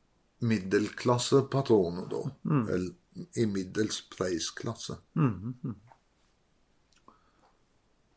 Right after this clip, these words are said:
Speaker 2: Ja, nei, for det, jeg tenker det er jo litt surt, altså, eh, de fleste, de fleste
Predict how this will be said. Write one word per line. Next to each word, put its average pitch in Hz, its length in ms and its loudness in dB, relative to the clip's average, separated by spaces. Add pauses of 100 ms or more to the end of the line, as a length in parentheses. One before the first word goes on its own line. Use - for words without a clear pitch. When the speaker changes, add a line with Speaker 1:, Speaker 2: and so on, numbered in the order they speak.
(460)
Speaker 2:
Ja, 180 180 8 (220)
nei, - 180 6
for 226 80 8
det, - 80 10
jeg 214 240 4
tenker 214 180 2
det 202 100 8
er 190 40 10
jo 233 80 6
litt - 120 0
surt, 196 420 2
altså, 196 260 6 (680)
eh, - 680 4
de 170 140 4
fleste, 180 800 6
de 170 200 0
fleste 160 500 2